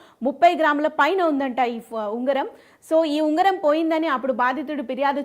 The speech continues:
చేసినా కూడా, రెండు సెప్టెంబర్ రెండు వేల ఇరవై మూడు అంటే వైసీపీ ప్రభుత్వం అధికారంలో ఉంది. ఆ సమయంలో అక్కడి పోలీసు పట్టించుకోకపోగా బాధితుడు ఎవరైతే తన ఉంగరం పోయింది అని పోలీసులను ఆశ్రయించాడో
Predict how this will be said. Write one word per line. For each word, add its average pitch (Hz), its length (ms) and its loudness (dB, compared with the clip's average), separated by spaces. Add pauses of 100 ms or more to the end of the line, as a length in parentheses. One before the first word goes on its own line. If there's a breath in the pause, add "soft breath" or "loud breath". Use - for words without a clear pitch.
చేసినా 262 320 -4
కూడా, 254 360 -4 (120)
రెండు 240 280 -6
సెప్టెంబర్ 302 540 0
రెండు 269 180 -4
వేల 285 140 -2
ఇరవై 254 240 -2
మూడు 247 260 -4
అంటే 240 240 -6
వైసీపీ 247 440 -6
ప్రభుత్వం 233 540 -6 (320 loud breath)
అధికారంలో 285 600 0
ఉంది. 302 320 -4 (260 loud breath)
ఆ 302 260 8
సమయంలో 339 680 2 (260)
అక్కడి 254 240 -2
పోలీసు 320 480 2
పట్టించుకోకపోగా 277 1120 -2
బాధితుడు 277 600 2
ఎవరైతే 277 360 0
తన 262 200 -2
ఉంగరం 269 420 -2
పోయింది 277 540 -2
అని 277 120 -4
పోలీసులను 262 640 -4
ఆశ్రయించాడో 311 960 0